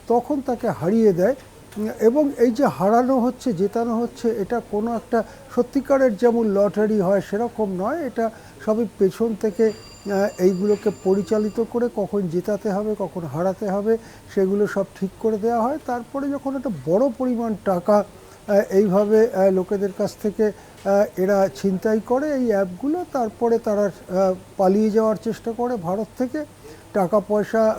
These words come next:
বিদেশে পাঠিয়ে দেওয়ার চেষ্টা করে। এই হচ্ছে এদের, আহ, ধরনটা। এরকম অসংখ্য, আমি নাম করছি না, অসংখ্য এরকম বেটিং অ্যাপ এসছে, কিন্তু একটি নাম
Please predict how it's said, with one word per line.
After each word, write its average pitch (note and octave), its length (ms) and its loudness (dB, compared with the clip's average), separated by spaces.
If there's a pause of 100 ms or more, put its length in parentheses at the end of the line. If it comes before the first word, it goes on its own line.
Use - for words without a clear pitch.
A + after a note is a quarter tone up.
বিদেশে F3+ 420 0
পাঠিয়ে G#3 340 -4
দেওয়ার A3 320 -2
চেষ্টা A#3 280 -6
করে। C#4+ 260 -6 (140)
এই C#4+ 160 2
হচ্ছে A#3 460 -4
এদের, G3 260 -2 (500)
আহ, G3+ 360 6
ধরনটা। A3 680 8 (340)
এরকম D#4+ 360 2
অসংখ্য, A#3 560 4
আমি G3+ 180 4
নাম F#3 300 2
করছি G#3+ 280 -2
না, C#4 120 -4
অসংখ্য G#3 480 -6
এরকম F#3 440 -6
বেটিং F3 340 -4 (100)
অ্যাপ G#3 200 -2 (180)
এসছে, G3+ 380 -4
কিন্তু C4 300 -6
একটি B3+ 320 -6
নাম G#3+ 280 -2